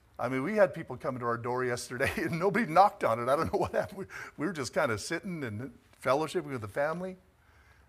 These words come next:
Heard people come up and they drive away. I don't know if an angel came down and went, "Boo." <laughs> You know, I don't know. <laughs> "Go away."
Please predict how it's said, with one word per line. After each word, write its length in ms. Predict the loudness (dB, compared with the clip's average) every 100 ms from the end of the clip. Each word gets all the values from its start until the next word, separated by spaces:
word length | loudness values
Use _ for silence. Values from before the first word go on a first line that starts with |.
| -6
Heard 220 | -6 -6
people 220 | -10 -8
come 260 | -2 0 2
up 220 | 0 -2
and 80 | -8
they 100 | -6
drive 340 | 0 0 2
away. 380 | 0 -4 -6 -10 -18 _ _ _ _ _ -20 -20 _ _ _ _ -12
I 60 |
don't 80 | -6
know 80 | -6
if 60 | -4
an 80 |
angel 240 | -4 -4 -6
came 200 | -6 -4
down 160 | -2
and 80 | -2
went, 140 | -6 -6
"Boo." 280 | -6 -4 0 2
<laughs> 180 | 4
You 140 | 4 4
know, 100 | 4
I 100 | 4
don't 200 | 2 -2
know. 400 | -2 -4 -4 -4 -4 -10 0
<laughs> 800 | 0 2 -2 -6 -12 -12 -14 -8
"Go 180 | 0 2 2
away." 380 | -2 -4 -6